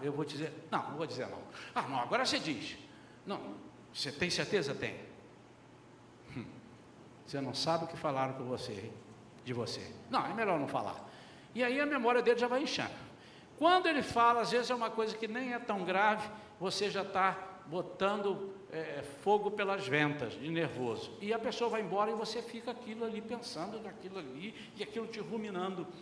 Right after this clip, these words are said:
Aí quando você vai ler a Bíblia, você começa assim: "Eu sou o homem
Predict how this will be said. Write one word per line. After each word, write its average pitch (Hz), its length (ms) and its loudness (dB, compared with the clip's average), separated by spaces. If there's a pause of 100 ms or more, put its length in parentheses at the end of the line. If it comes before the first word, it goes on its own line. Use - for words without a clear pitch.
(200)
Aí 254 140 2
quando 339 260 0
você 294 260 4
vai 233 200 6
ler 233 260 6
a 185 80 4
Bíblia, 190 380 4
você 208 220 0
começa 208 400 -2
assim: 151 360 -4 (500)
"Eu 202 160 2
sou 208 340 0
o 196 80 0
homem 202 640 0